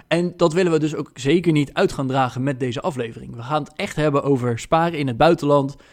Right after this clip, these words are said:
Waar moet je rekening mee houden? Wat zijn de risico's? Maar we gaan het niet doen om de Belastingdienst te ontduiken. Of om, hè, om de belasting te ontduiken dat je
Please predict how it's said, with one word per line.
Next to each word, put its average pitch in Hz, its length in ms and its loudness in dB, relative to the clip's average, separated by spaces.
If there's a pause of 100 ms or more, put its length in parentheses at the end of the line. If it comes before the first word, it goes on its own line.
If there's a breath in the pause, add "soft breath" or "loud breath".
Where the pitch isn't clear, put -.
(140 soft breath)
Waar 120 140 -8
moet 117 100 -6
je 139 80 0
rekening 165 380 2
mee 143 80 -2
houden? 131 300 0
Wat 120 140 -12
zijn 113 180 -10
de 123 80 -4
risico's? 147 600 2 (880 soft breath)
Maar 143 180 0
we 139 80 0
gaan 147 200 -4
het 127 160 -4
niet 143 320 0
doen 165 480 -2 (240)
om 160 400 2
de 131 140 -2
Belastingdienst 135 640 0
te - 80 -12
ontduiken. 120 540 -6
Of 120 140 -14
om, 143 180 -8
hè, 143 180 -8
om 131 140 -8
de 131 60 -6
belasting 160 380 0
te - 80 -8
ontduiken 139 520 0
dat 135 200 -4
je 139 160 -4